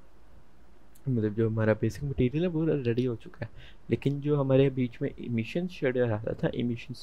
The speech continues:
line, emission डॉट्स आ रहे थे, तो अब वो ऐड करेंगे। तो simply मैं color को पहले इधर फैक्टर में ऐड करूँगा।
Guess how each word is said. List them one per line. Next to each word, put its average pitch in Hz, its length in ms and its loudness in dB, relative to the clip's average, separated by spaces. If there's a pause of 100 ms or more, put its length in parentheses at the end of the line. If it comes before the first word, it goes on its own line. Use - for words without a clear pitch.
line, 110 160 6
emission - 480 -10
डॉट्स 113 340 -2
आ 110 100 4
रहे 104 140 4
थे, 156 140 6 (640)
तो 143 120 2
अब 147 200 0
वो 139 140 4
ऐड 107 180 2
करेंगे। - 420 -6 (320)
तो 147 80 -6
simply 160 380 0
मैं 170 220 2 (180)
color 127 200 4
को 131 180 -4
पहले - 680 0
इधर 113 340 2
फैक्टर - 320 -4
में 156 180 0
ऐड 147 80 0
करूँगा। 143 380 -2